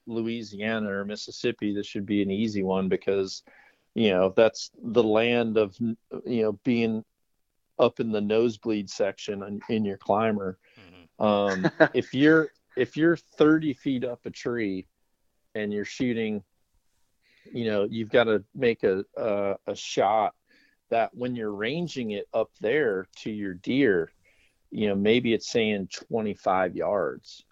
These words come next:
Speaker 1: But what matters is how the gravity is affecting that arrow in a perfectly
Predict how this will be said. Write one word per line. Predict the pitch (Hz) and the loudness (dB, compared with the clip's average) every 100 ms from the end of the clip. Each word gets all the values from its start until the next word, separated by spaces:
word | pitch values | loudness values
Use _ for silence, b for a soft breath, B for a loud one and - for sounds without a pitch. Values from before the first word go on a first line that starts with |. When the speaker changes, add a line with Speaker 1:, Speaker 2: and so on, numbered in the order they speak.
| - - | -20 0
Speaker 1:
But | 127 110 - _ _ | 2 2 -2 _ _
what | - 120 117 - | -6 0 0 -2
matters | 107 107 127 156 107 82 71 - - _ - | -6 -4 -2 -2 -2 -4 -8 -14 -20 _ -2
is | 117 107 104 - - _ _ _ _ _ _ | 2 4 2 -2 -16 _ _ _ _ _ _
how | - - 139 165 160 | -12 0 0 0 -4
the | 147 | -8
gravity | 113 120 117 123 123 107 | -6 -2 -2 -2 -4 -4
is | 98 | -6
affecting | 104 - - 104 - 127 | -10 -6 -4 -4 -4 -4
that | 113 104 | -2 -4
arrow | 113 104 104 107 - 98 | 0 4 4 2 -4 -6
in | 98 | -8
a | |
perfectly | - - 120 - 98 - 113 | -10 -4 -4 -4 -6 -2 -2